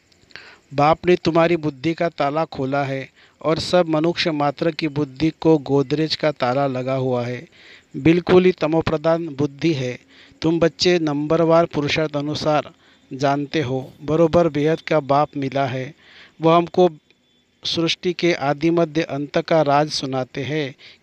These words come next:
कि यह खेल कैसे बना हुआ है। जब सुख होता है, तब दुख का नाम नहीं होता।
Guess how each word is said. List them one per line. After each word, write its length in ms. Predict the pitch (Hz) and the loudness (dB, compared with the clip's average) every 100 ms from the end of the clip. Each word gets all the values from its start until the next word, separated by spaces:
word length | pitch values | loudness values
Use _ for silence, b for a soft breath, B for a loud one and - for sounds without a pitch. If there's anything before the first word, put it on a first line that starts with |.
| - | -4
कि 80 | |
यह 180 | 151 165 | 2 2
खेल 340 | 165 - 160 160 | 2 -2 -2 -2
कैसे 420 | - 143 - 160 | -2 -4 -2 -4
बना 240 | 135 131 | -4 -4
हुआ 340 | 135 120 123 123 | -6 -6 -6 -8
है। 180 | 120 - _ _ B B B B B 147 | -10 -16 _ _ B B B B B -2
जब 200 | 151 165 | 2 2
सुख 420 | - - 175 - | 2 2 2 2
होता 280 | 160 - 170 | 0 2 2
है, 300 | 175 139 143 - | 2 -2 -6 -6
तब 160 | 156 | -6
दुख 340 | 139 160 156 - | -4 -8 -8 -6
का 160 | - | -2
नाम 320 | 165 139 143 151 | -2 0 -2 -2
नहीं 260 | 147 151 | -6 -6
होता। 380 | 135 117 120 117 | -8 -8 -8 -10